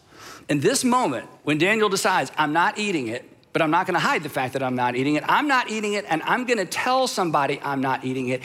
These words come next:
he places himself squarely in the hands of God, and he is now at the mercy of God. And mercy is not in the Babylonian vocabulary. It is certainly not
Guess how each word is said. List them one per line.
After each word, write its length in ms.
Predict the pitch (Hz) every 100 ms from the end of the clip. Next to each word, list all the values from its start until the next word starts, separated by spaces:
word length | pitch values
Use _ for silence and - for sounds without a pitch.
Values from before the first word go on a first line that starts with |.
| - -
he 240 | - 214 277
places 640 | - 233 226 - 202 180
himself 580 | 185 175 165 165 151 143
squarely 1000 | - - 165 160 185 214 220 226 226 233 - - _ _ - -
in 120 | 120
the 80 | 117
hands 400 | 92 143 214 214
of 140 | 214 147
God, 400 | 123 117 117 117 - - -
and 100 | 113
he 120 | 135
is 100 | 113
now 260 | 123 131 -
at 200 | 104 -
the 80 |
mercy 800 | 113 117 160 190 - - 92 - - _ _ - -
of 140 | 101
God. 400 | - - - - - - _ _ - - -
And 240 | 110 104 95
mercy 680 | 240 277 - 123 92 101 - -
is 160 | 98
not 520 | 98 131 202 87 123 -
in 100 | 101
the 60 |
Babylonian 880 | 92 - 165 180 156 147 147 143 139
vocabulary. 840 | 143 135 123 120 123 123 113 113 -
It 160 | 151
is 200 | 139 123
certainly 500 | - 160 170 - 175
not 320 | 160 135 131